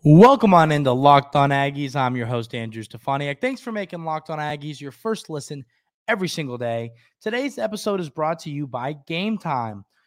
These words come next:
Download the Game Time app, create an account, and use code Locked On College for twenty dollars off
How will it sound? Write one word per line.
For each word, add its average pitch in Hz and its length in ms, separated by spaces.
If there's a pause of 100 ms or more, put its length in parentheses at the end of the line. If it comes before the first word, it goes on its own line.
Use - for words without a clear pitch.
(140)
Download 233 320
the 247 80
Game 165 300
Time 185 240
app, 143 400
create 175 300
an 254 80
account, 156 440
and 127 160
use 151 160
code 123 260
Locked 123 360
On 175 180
College 127 400
for - 140
twenty 190 400
dollars 165 440
off 131 240